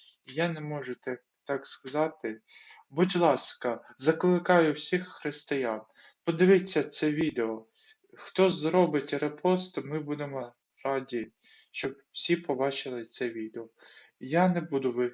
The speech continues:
на Facebook виставляти, я не буду нікуди виставляти. Виставлю на християнський, виставлю собі на аккаунт і скажу ж: Друзі, будь ласка, звертаюся для вс-, до всіх дорослих,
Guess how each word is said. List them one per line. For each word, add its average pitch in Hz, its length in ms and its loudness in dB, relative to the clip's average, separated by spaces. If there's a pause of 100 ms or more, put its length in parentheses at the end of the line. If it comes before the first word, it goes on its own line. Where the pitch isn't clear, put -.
(140)
на 127 100 -8
Facebook 147 640 -2
виставляти, 123 580 -6
я 151 220 -4
не 156 100 -12
буду 131 320 -8
нікуди 123 520 -8
виставляти. 147 680 -4 (640)
Виставлю 147 520 -2
на 135 180 -8
християнський, - 1000 -12 (340)
виставлю 135 540 -4
собі 131 320 -10
на 127 140 -6
аккаунт 147 560 -8
і 123 40 -12
скажу 120 400 -8
ж: 107 100 -10 (680)
Друзі, 147 520 0 (680)
будь 160 320 0
ласка, 143 560 0 (360)
звертаюся 151 840 0
для 120 280 -8
вс-, - 380 -10
до 131 240 -2
всіх - 520 -12 (640)
дорослих, 135 560 0